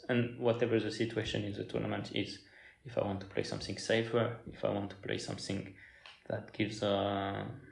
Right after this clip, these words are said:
much more fight, so there would be two reasons for that. One, uh, my opponent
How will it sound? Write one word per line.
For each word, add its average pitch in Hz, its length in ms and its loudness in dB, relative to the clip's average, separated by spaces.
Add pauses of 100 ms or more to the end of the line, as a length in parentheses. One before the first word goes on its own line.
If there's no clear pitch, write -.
(100)
much 101 240 -2
more 101 100 0
fight, 143 340 4
so - 200 -6
there 101 160 4
would 98 160 0
be 95 100 -4
two - 200 -6
reasons 98 260 -4
for - 180 -4
that. 123 280 2 (420)
One, 104 400 2 (240)
uh, 98 240 4
my 95 160 2
opponent 98 640 -4